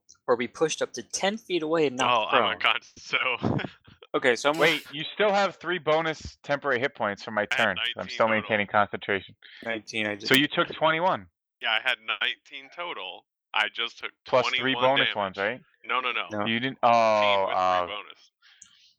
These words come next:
Speaker 1: Okay.
Speaker 3: uh.
Speaker 1: So you're unconscious. You guys see Foos's
Speaker 2: <laughs> I just
Speaker 1: unconscious
Speaker 2: crumple.
Speaker 1: body fly. No, you, you're gonna fly through the air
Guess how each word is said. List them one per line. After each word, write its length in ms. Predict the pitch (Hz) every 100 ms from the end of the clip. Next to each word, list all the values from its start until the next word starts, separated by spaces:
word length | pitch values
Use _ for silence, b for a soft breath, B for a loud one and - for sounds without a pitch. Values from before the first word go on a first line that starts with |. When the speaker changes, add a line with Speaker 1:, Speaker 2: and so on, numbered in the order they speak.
| _ _ 151
Speaker 1:
Okay. 160 | 147
Speaker 3:
uh. 320 | 107 92 90 90
Speaker 1:
So 180 | - 131
you're 340 | 131 131 135
unconscious. 640 | 143 135 123 123 120 - 123
You 100 | 143
guys 240 | 170 156 -
see 300 | - 131 123
Foos's 720 | - 131 127 113 107 95 - -
Speaker 2:
<laughs> 100 | 131
I 140 | 113
just 160 | 110 -
Speaker 1:
unconscious 500 | 101 101 117 101 104
Speaker 2:
crumple. 160 | - 101
Speaker 1:
body 280 | 95 98 95
fly. 840 | - - 120 113 113 113 101 92 110 107
No, 140 | 110
you, 240 | 101 127 170 -
you're 180 | 123
gonna 140 | 131 120
fly 360 | - 101 98
through 240 | 92 107 98
the 180 | 92 92
air 340 | 90 87 87